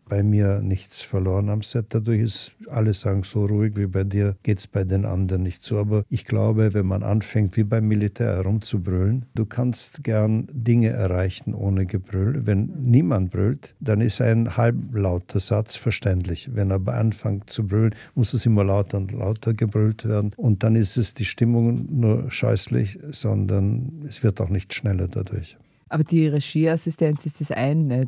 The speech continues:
Speaker 2: die brüllt und die man möglicherweise abstellen und austauschen kann. Aber es gibt ja, glaube ich, auch, oder es hat zumindest früher mal Schauspielerinnen oder Schauspieler gegeben, die auch dazu tendiert haben, manchmal irgendwie
Speaker 1: Ja.
Speaker 2: nervös zu sein, also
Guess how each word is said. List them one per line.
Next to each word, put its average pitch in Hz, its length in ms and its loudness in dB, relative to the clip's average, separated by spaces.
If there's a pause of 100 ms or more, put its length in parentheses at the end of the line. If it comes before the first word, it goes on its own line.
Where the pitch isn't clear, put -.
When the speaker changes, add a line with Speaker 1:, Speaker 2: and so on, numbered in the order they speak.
(120)
Speaker 2:
die 151 120 2
brüllt 143 480 2
und 160 180 0
die 156 80 2
man 151 180 2
möglicherweise 143 720 -2
abstellen - 800 -4
und 151 160 -2
austauschen 139 640 -4
kann. 160 300 -2
Aber 147 220 -4
es 147 160 -4
gibt - 220 -6
ja, 156 60 0
glaube 139 380 0
ich, - 120 -6
auch, 170 220 -2
oder 151 160 -2
es - 140 -6
hat 120 180 -6
zumindest - 560 -12
früher 254 300 2
mal 214 180 2
Schauspielerinnen 180 1080 2
oder 151 180 -2
Schauspieler 147 500 -2
gegeben, 170 440 -2
die - 160 -6
auch 170 200 0
dazu 151 300 -2
tendiert 147 480 -2
haben, 135 320 -2
manchmal 147 600 0
irgendwie 139 360 2
Speaker 1:
Ja. 104 60 4
Speaker 2:
nervös 156 400 2
zu - 80 -2
sein, 160 380 0
also 143 400 -2